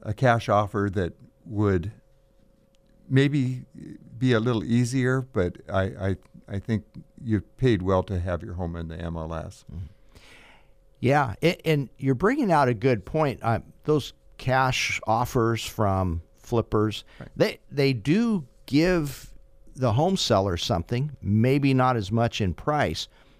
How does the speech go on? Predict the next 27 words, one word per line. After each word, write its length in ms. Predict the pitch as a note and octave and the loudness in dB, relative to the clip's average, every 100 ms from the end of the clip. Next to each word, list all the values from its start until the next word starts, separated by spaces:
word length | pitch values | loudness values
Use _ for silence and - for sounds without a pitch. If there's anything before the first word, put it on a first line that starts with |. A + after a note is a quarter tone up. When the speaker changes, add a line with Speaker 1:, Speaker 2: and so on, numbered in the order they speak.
| _ | _
Speaker 2:
but 240 | - B2+ - | -2 -2 0
time 400 | - A#2 A#2+ B2 | 0 2 4 2
and 160 | F#2 | 0
terms. 460 | - D3 D3+ B2 B2+ | -2 -2 0 0 -2
Speaker 1:
Right. 200 | A2+ - - _ _ - | -4 -8 -18 _ _ -6
Speaker 2:
Yeah. 260 | G2+ C#3 A#2+ _ - | 0 0 -2 _ -18
Speaker 1:
Yeah. 80 | A2 G2+ | -16 -6
Speaker 2:
It's 220 | G2 - | -4 0
like, 180 | A#2+ A2 | 0 0
"Okay, 560 | A#2+ D#3 - B2+ B2 - | -4 -8 -6 -6 -6 -8
you 140 | A#2 | -2
need 240 | A2+ A#2+ G#2+ | 2 2 2
Speaker 1:
Yeah. 80 | A2+ | -2
Speaker 2:
to, 220 | - A2+ | -4 -6
you 120 | A2 | -2
need 240 | A2+ A#2 | 2 2
the 60 | A2 | 4
money 360 | A2 A#2 A#2+ A#2 | 4 4 2 2
in 140 | A#2 | 0
ten 260 | - C3+ B2+ | 0 0 2
days, 340 | B2 D#3 E3 | 0 -2 -4
we 140 | A2+ A2 | -4 -2
can 200 | G#2+ G2+ | -2 2
do 180 | A2 | 2
that." 240 | G#2 A2+ D3 | 4 2 2
Speaker 1:
Right. 200 | B2+ D3+ - | 0 -2 -4
Speaker 2:
Or 440 | A2+ A2+ A#2+ A2+ | 2 4 2 0